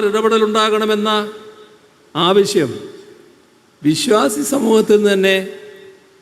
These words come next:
ഉയർന്നു വന്നത്. അങ്ങനെയാണ് ബോർഡുകളും മറ്റ് ഭരണ സംവിധാനങ്ങളും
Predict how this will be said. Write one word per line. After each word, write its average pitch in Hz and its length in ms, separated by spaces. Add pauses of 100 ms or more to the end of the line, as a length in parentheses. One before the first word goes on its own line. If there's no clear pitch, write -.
(140)
ഉയർന്നു 170 360
വന്നത്. 135 300 (1500)
അങ്ങനെയാണ് 185 600 (1200)
ബോർഡുകളും 185 580 (1080)
മറ്റ് 160 300
ഭരണ 165 200 (120)
സംവിധാനങ്ങളും 180 760